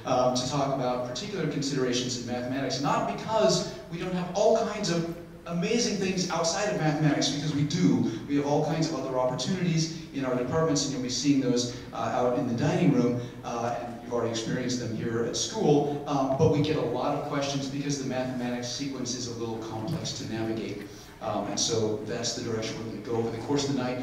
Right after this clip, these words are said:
We'll only take another, um, fifteen or so minutes in here, fifteen, twenty minutes,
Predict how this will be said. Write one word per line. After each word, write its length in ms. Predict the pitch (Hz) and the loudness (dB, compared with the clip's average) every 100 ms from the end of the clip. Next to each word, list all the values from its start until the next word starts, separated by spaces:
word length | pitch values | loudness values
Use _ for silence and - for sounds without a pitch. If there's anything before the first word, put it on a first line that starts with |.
| - - | -8 -6
We'll 120 | 196 202 | -2 2
only 200 | 202 175 | 2 2
take 320 | 156 180 147 | 2 2 2
another, 600 | 139 147 143 139 139 - | 2 6 6 6 4 0
um, 240 | 143 131 127 | 2 4 4
fifteen 320 | 170 - 160 | 2 2 2
or 60 | 139 | 4
so 160 | 147 | 4
minutes 440 | 139 131 127 - - | 2 2 0 -2 -2
in 100 | 123 | -2
here, 260 | 123 143 | 4 6
fifteen, 320 | 135 151 - 139 | 6 4 2 0
twenty 200 | 151 139 | 2 2
minutes, 460 | 135 127 123 - | 2 2 0 -4